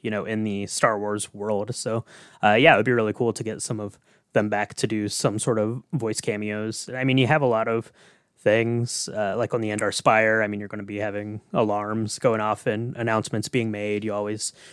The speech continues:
whenever you're approaching a planet, you're always calling for clearance, so you're hearing voices come over there. So,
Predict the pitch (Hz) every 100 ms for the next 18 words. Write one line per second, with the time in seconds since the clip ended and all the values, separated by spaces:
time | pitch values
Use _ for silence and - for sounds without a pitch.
0 | - - 127 123 117 113 123 123 - 123
1 | 135 113 - 104 117 113 113 113 110 -
2 | 135 113 107 113 - 113 117 - - 113
3 | 110 107 107 104 107 101 117 113 113 -
4 | 139 - 113 107 104 104 107 - 107